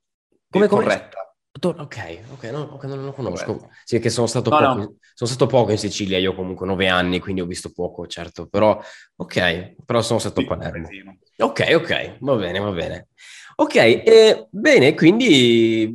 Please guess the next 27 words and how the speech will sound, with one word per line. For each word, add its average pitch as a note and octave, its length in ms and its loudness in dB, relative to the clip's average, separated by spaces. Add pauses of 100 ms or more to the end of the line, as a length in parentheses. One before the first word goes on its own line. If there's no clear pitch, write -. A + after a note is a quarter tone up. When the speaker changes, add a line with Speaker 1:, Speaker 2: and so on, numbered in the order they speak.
(160)
Speaker 2:
adesso A2 800 -4 (380)
parliamo F3+ 300 2
un B3 80 -2
po' D#3+ 160 2
del B2+ 160 2
tuo A#2+ 100 -6
progetto. G2 840 -4
Quindi, D#3+ 420 -2 (380)
in, B2 320 -6
prima A#2 220 -4
di G#2 100 -6
quello, F#2 420 -2 (320)
perché - 340 -2
hai G2 200 0
deciso A2+ 920 0
di G#2+ 120 -8
insegnare F#2 880 -6 (140)
l'italiano? D#2+ 640 -8 (160)
Una G2+ 120 -8
domanda A2 320 0
che A2 140 -4
di G2+ 80 -2
solito F#2+ 280 -6
faccio F#2+ 340 -4
a F2 40 -4
tanti F2 520 -4
insegnanti. D#2+ 840 -10